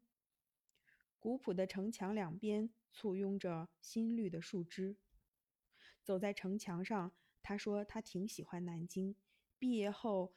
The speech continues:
应该还会留在南京。他问我喜不喜欢南京。“我觉得我也有点儿喜欢这里了，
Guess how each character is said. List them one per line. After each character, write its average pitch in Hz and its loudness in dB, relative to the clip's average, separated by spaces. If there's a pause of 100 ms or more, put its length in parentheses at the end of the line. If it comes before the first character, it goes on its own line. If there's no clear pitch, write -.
(180)
应 220 2
该 220 0
还 - -4
会 226 0
留 180 2
在 180 0
南 165 -2
京。 185 -2 (1200)
他 294 -2
问 294 4
我 175 4
喜 175 -2
不 196 -4
喜 - -2
欢 185 -2
南 175 -2
京。 202 0 (1300)
“我 196 4
觉 226 2
得 285 4
我 226 2
也 302 4
有 190 6
点 185 2
儿 202 0
喜 - -4
欢 190 0
这 202 4
里 175 2
了， 170 -2